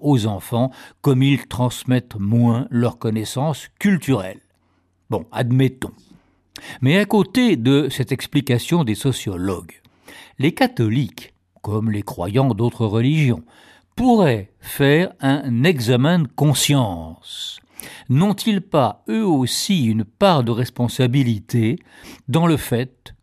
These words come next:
que la majorité des gens d'aujourd'hui trouvent normal de rejeter l'idée de religion et l'idée de Dieu ? Si les gens voient ce Dieu comme le gardien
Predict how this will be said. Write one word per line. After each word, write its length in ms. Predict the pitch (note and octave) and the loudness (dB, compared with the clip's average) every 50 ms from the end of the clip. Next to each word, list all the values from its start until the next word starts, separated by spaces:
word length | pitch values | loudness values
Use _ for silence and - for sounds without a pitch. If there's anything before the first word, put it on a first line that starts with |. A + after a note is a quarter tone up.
| _ - | _ 0
que 260 | - C3 B2 A#2+ - - _ _ _ - _ - | 2 2 2 2 0 -6 _ _ _ -14 _ -4
la 160 | A#2+ A2+ G#2 | -2 -2 0
majorité 680 | G2+ A#2+ E3 F3 C#3+ C3 C#3 A#2+ C3+ C3 - - B2 | 0 2 2 4 4 4 4 2 2 0 0 0 -2
des 160 | A2 A2+ A#2+ A2 | 0 0 0 0
gens 180 | G2+ A2+ A2+ | 0 0 0
d'aujourd'hui 640 | G#2 A2 G#2+ G2 G#2+ G2 G2 G2 G#2+ G#2+ B2+ C#3+ - | 0 -2 -4 -4 -4 -6 -6 -4 -4 -4 -4 -4 -6
trouvent 380 | - - - A#2 G#2 F#2 F#2 | -8 -6 -4 -4 -4 -4 -6
normal 960 | F2+ F2 F2+ G2+ A#2+ D3+ F#3+ F#3 D3+ C#3 A#2+ A#2 A#2 B2 D3+ E3+ F3 F#3 - - - - - - - | -10 -10 -6 -4 0 2 2 2 2 2 4 4 4 2 2 0 -2 -2 -4 -8 -16 -20 -20 -12 -6
de 160 | B2+ A#2 B2 | -2 0 0
rejeter 680 | A#2 G#2 B2 D#3 B2+ G2 A#2 A#2 G#2+ - - C#3+ E3+ F3+ | 0 2 2 0 2 2 2 0 0 0 0 2 2 2
l'idée 360 | D3 A#2 B2 A#2+ A#2 C#3 B2+ | 2 0 0 0 2 2 2
de 100 | G2+ G#2+ | 0 -2
religion 760 | G2+ F#2+ A#2+ D#3 F3 E3+ D#3+ C#3 A2+ A#2+ C#3+ D#3+ F3+ F#3+ F3 - - _ - | -4 -2 0 2 2 2 2 0 2 2 2 2 2 2 -2 -4 -8 _ -8
et 140 | - B2+ A#2 | -6 -4 -2
l'idée 460 | G#2+ A#2 A#2 G#2 G2 C#3 F#3 F#3+ D3+ | -2 -2 -4 -2 0 2 2 2 0
de 420 | G2+ F2 F2 F2+ B2 C#3 D#3 D3+ - | -4 -6 -2 0 2 2 2 0 -4
Dieu ? 580 | G#2+ G2+ F#2 F2+ - A#2+ A2+ B2 B2+ A2+ F#2+ - _ _ _ _ _ _ _ _ _ _ _ _ - - - - - - | -8 -14 -16 -14 -8 -4 0 0 2 0 0 -4 _ _ _ _ _ _ _ _ _ _ _ _ -20 -20 -20 -20 -14 -8
Si 360 | - - - - B3+ B3+ A#3 | -6 -4 -2 0 2 2 4
les 220 | G#3 F3+ D#3 C#3+ | 4 4 4 4
gens 340 | B2 G#2 A2+ A2+ F#2+ F2+ F#2+ _ _ _ _ - | 2 2 0 0 -2 -4 -10 _ _ _ _ -10
voient 460 | A2 G#2+ A#2 D3+ G3 G#3+ A3+ G#3+ A3 | -4 0 2 2 4 4 2 0 -4
ce 460 | - - - - - - C#3 C#3+ D3 - | -6 -8 -8 -4 0 2 2 2 0 -2
Dieu 600 | - G2+ F2+ F2+ F2 F2+ G#2+ G#2+ A#2 B2 G#2 E2 - _ _ _ _ _ - _ _ _ _ _ | -8 -14 -16 -12 -8 -4 -2 0 2 2 0 -2 -6 _ _ _ _ _ -20 _ _ _ _ _
comme 420 | - E3+ F#3 F#3+ F#3+ F#3+ F3 E3+ - - | 0 2 2 2 2 0 -2 -2 -4 -4
le 160 | B2+ A#2 A#2+ | -2 -2 0
gardien 640 | A2+ D#3 D3+ C#3+ D3 B2+ D3+ D#3+ G3 G3+ E3+ C3+ | 0 0 2 2 2 0 2 2 4 2 2 0